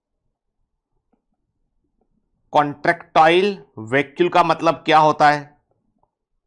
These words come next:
क्वेश्चन नंबर फ़ोर, what is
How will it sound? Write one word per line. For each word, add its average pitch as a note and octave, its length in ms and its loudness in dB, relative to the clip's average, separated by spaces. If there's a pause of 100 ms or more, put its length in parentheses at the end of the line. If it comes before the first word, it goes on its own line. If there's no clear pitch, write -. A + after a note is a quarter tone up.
(960)
क्वेश्चन C3 300 -4
नंबर C3+ 200 -2
फ़ोर, E3+ 560 0 (4000)
what D3 340 -2
is G3+ 140 0